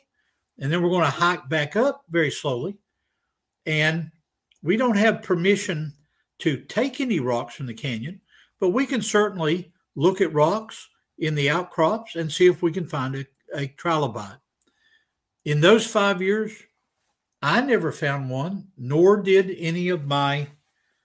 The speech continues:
uh, students. Now, why is it that in, and Jackson, I would certainly recommend you to buy, there is an old magazine called Fossils Magazine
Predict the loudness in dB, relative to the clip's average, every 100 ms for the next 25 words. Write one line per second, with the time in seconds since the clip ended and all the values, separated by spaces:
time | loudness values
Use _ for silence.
0 | _ _ _ -10 -6 -4 -6 -10 _ _
1 | -6 -2 -2 -2 -10 -20 -20 _ _ _
2 | _ _ _ _ -2 0 0 -4 _ -20
3 | -4 0 2 2 6 4 4 -4 -4 -2
4 | 0 -2 -4 -8 _ _ _ _ _ _
5 | _ _ _ -12 -2 0 0 0 0 0
6 | -2 0 0 0 -4 -4 -4 -4 -4 -4
7 | -4 -6 -12 _ -10 -4 -4 -4 -2 0
8 | 2 2 -2 -10 _ _ _ _ _ _
9 | _ _ 2 4 4 0 -6 -2 4 8
10 | 8 6 2 -2 -2 -2 -4 -4 -4 -4
11 | -2 -2 0 -2 -4 -2 -4 -4 -6 -10
12 | -12